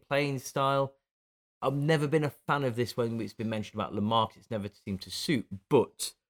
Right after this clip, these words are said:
Richardson's injuries have all come whilst rushing the ball, haven't they? I think it was levelled at Lamar Jackson several times when his injuries were in the pocket. I don't know. I'm hoping that it's, it is a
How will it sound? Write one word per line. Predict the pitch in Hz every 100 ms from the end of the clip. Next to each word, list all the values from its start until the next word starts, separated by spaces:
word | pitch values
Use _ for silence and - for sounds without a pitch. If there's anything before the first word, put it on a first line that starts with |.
| _ _ _ _ 120
Richardson's | 139 - 127 - 117
injuries | 117 110 104
have | 110
all | 110
come | - 113 107 -
whilst | 104 107 98 98
rushing | 98 110 - 107 98
the | 92
ball, | 107 95
haven't | 95 95 92
they? | 82 80 _
I | -
think | 110
it | 113
was | 107
levelled | 131 120 113
at | 107 104
Lamar | 104 98
Jackson | 95 113 - 95
several | - 101 98
times | - 87
when | 90
his | 92 90
injuries | 90 95 87
were | 95
in | 87
the | 85
pocket. | - 117 - 90 - _ -
I | 113
don't | 127 117
know. | 110 98 -
I'm | 113
hoping | - 147 147 - 120 101
that | 98 101
it's, | - - _ _ _ -
it | 117
is | 107
a | 104 101 101